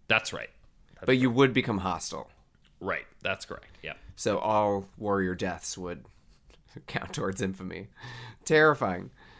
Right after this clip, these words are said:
Speaker 2: Um, after, after that battle, uh,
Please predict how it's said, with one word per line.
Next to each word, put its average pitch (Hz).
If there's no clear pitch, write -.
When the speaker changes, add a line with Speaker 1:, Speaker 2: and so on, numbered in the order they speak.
Speaker 2:
Um, 104
after, 113
after 101
that 90
battle, 76
uh, 92